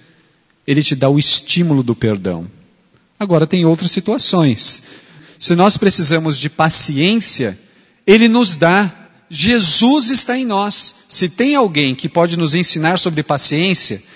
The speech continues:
esse alguém se chama Jesus de Nazaré.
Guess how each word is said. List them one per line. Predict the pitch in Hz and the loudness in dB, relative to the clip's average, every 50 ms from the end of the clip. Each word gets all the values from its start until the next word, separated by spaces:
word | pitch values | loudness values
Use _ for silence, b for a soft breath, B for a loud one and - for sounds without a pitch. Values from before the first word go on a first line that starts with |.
| B B B | B B B
esse | 151 156 151 - | -4 -2 -2 0
alguém | 165 143 135 139 156 175 | 0 0 0 0 -2 0
se | - - - - | 0 -2 -2 0
chama | - - 165 175 180 185 196 202 214 - B B B B B B B B | 0 2 2 2 4 2 2 0 0 -4 B B B B B B B B
Jesus | 127 120 120 147 143 135 113 - - 170 190 226 247 - - - - - - - - - - - | -6 -4 -2 0 0 0 2 2 2 2 2 2 4 4 2 2 2 2 0 -2 -4 -6 -14 -12
de | 139 131 139 135 | -8 -6 -4 -2
Nazaré. | 135 139 139 135 139 135 117 101 95 98 | 0 0 0 0 0 0 -2 -2 -4 -6